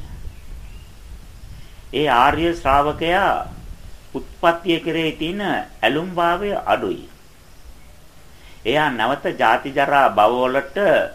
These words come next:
වැඩ කරන අවස්ථාවන් ගොඩාක් අවමයි. හේතුව සකෘදාගාමි ආර්ය ශ්‍රාවකයා නැවත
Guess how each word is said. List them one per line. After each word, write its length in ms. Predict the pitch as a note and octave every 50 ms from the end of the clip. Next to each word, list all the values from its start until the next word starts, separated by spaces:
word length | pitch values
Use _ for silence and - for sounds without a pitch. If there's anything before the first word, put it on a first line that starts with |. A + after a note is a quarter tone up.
| - - - - - - - -
වැඩ 260 | G2+ G2 A2 G#2+ A2 B2
කරන 300 | B2+ - D#3 D#3 D#3+ G3 F#3 D#3 A#2+ -
අවස්ථාවන් 720 | - G#2+ B2 D3+ E3 - - - E3+ F3+ F#3+ G3 G#3+ G#3 F#3
ගොඩාක් 360 | C#3+ C3+ A#2 - C#3+ D#3+ - - -
අවමයි. 480 | - A2 C3 C3+ G#3+ G3 D#2+ - - - - - - - - - - - - - - - - - - - - - - - - - - - - - - - - - - - - - - - - - - - - - - - - - - - - - - -
හේතුව 400 | - A#2 A#2 C3 C3+ - G#3+ A#3 A3+ F#3 C#3+ A2+ E2+ C#2+ - - - - -
සකෘදාගාමි 1000 | - G#2+ - - C#3+ D3 E3+ E3+ F#3 F3+ F3+ F3 F#3+ F3+ F3+ F3 E3+ E3 D#3 C#3 A#2+ -
ආර්ය 380 | - G2 G#2 G#2+ A2+ A#2+ C3 B2
ශ්‍රාවකයා 720 | A2 - G#2+ G2 G2 G2+ G#2 A2+ A2+ - - D#3+ F#3+ G3+ F3+
නැවත 420 | C#3+ A2 G2+ G#2+ B2 C3+ - -